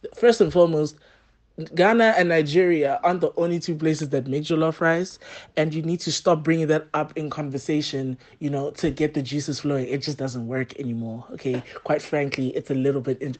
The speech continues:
irritating. And I would lastly say, Africa Magic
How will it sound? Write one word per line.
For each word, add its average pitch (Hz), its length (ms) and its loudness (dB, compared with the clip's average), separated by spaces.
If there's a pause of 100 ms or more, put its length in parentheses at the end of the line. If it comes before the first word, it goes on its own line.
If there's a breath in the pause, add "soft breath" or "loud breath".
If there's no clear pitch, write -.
(100)
irritating. 120 760 0 (560 loud breath)
And 220 320 6
I 202 140 6
would 196 200 8
lastly 202 440 4
say, 170 500 4 (640 loud breath)
Africa 233 400 8
Magic 202 600 4